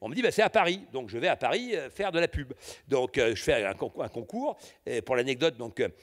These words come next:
évidemment, j'y connaissais strictement rien à la pub. Et donc, comme pour le hand, et donc, j'avais acheté le Que sais-je sur la pub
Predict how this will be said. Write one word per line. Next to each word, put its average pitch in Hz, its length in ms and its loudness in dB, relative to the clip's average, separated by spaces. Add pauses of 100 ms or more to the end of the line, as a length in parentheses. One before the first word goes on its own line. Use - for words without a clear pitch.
(160)
évidemment, 131 240 2
j'y 104 100 -6
connaissais 110 300 -4
strictement 117 260 -2
rien 120 140 2
à 101 40 2
la 113 80 2
pub. 262 280 -2 (300)
Et 139 100 4
donc, 214 420 2
comme 135 160 -2
pour 107 140 -4
le 127 80 4
hand, 196 80 4 (460)
et 135 80 2
donc, 233 180 2
j'avais 151 220 0
acheté 160 200 -2
le 208 60 -6
Que - 160 0
sais-je 196 320 0
sur 120 100 -10
la 127 120 -6
pub 247 200 -6